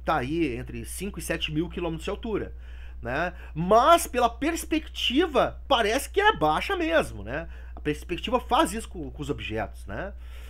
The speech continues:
Então, ah, por isso que acontece aí o famoso pôr do sol, né? Na verdade, é um afastar do sol,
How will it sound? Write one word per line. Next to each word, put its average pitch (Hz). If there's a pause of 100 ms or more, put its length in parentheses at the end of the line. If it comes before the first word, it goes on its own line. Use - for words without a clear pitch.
(100)
Então, 156
ah, 139
por 240
isso 233
que 320 (320)
acontece 233
aí 175 (260)
o 220
famoso 185
pôr 170
do 359
sol, 226
né? 151 (440)
Na 127
verdade, 151
é -
um 202
afastar 233
do 165
sol, 95